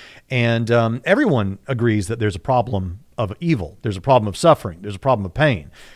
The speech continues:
Christians and atheists are both doing work on problems of evil, the problem of evil. Uh, basically, we agree that there is evil in the world, or if you're a naturalist who objects to the use of evil,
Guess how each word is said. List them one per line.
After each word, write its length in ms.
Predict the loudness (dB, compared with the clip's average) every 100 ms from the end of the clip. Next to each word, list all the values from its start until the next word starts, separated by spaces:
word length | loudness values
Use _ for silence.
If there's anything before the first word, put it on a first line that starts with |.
| -4
Christians 580 | 2 2 2 -4 -4 -12
and 100 | -4
atheists 500 | -2 -2 -4 -8 -8
are 120 | -4
both 260 | 2 2 2
doing 240 | 0 0
work 340 | 2 4 4 2
on 320 | -4 -4 -4 -6
problems 540 | 0 0 0 -6 -10 -12
of 200 | -10 -8
evil, 340 | -4 -6 -6 -8
the 100 | -6
problem 400 | -2 -2 -4 -8
of 120 | -8
evil. 280 | -10 -12 -20 -20 -20 -20 -16
Uh, 200 | -4 -2
basically, 440 | 2 2 2 2 0
we 220 | 0 0
agree 260 | 2 2 2
that 320 | 2 0 -2
there 140 | -4
is 120 | -4 -2
evil 280 | -2 2
in 80 | 2
the 60 | 0
world, 380 | 0 0 0 -2
or 240 | -2 -2 -4
if 160 | -8
you're 160 | -4 -4
a 100 | -4
naturalist 640 | -4 -4 -4 -2 -2 -2
who 100 | -4
objects 400 | -4 -2 -4 -4
to 80 | -6
the 100 | -6
use 220 | -4 -6
of 140 | -8 -10
evil, 400 | -2 0 2 0